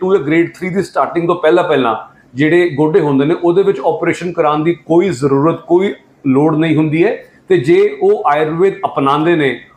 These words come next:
ਉਹ definitely ਉਹਨਾਂ ਦਾ ਵੀਹ ਪੱਚੀ ਸਾਲ ਬਿਨਾਂ ਆਪਰੇਸ਼ਨ ਕਰਾਏ ਉਹ ਨਿਕ-, ਨਿਕਾਲ ਸਕਦੇ ਨੇ। ਤੇ ਇਹਦੇ ਵਿੱਚ ਅਸੀਂ ਇਹੀ ਕਹਿੰਦੇ ਨੇ ਕਿ ਬਹੁਤ ਜੇ ਲੋਕੀ ਸਾਡੇ ਕੋਲ ਆਉਂਦੇ ਨੇ,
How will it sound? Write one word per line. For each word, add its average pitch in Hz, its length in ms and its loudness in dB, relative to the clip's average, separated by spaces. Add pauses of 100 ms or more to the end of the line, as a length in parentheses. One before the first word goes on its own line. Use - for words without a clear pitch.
ਉਹ 185 80 4
definitely 175 800 0 (160)
ਉਹਨਾਂ 180 280 4
ਦਾ 170 360 0
ਵੀਹ 190 220 -2
ਪੱਚੀ 170 300 -6
ਸਾਲ 135 380 0
ਬਿਨਾਂ 165 280 -2
ਆਪਰੇਸ਼ਨ 160 440 -4
ਕਰਾਏ 143 420 -2
ਉਹ 165 140 2
ਨਿਕ-, 131 260 -2
ਨਿਕਾਲ 120 320 2
ਸਕਦੇ 131 300 -4
ਨੇ। 180 180 0 (320)
ਤੇ 185 100 2
ਇਹਦੇ 180 160 4
ਵਿੱਚ 202 220 -2
ਅਸੀਂ 196 220 -6
ਇਹੀ 208 180 2
ਕਹਿੰਦੇ 156 320 -2
ਨੇ 160 160 0
ਕਿ 185 360 -8
ਬਹੁਤ 143 260 -2
ਜੇ 185 80 2
ਲੋਕੀ 165 220 0
ਸਾਡੇ 143 280 -2
ਕੋਲ 170 200 0
ਆਉਂਦੇ 135 280 2
ਨੇ, 160 220 0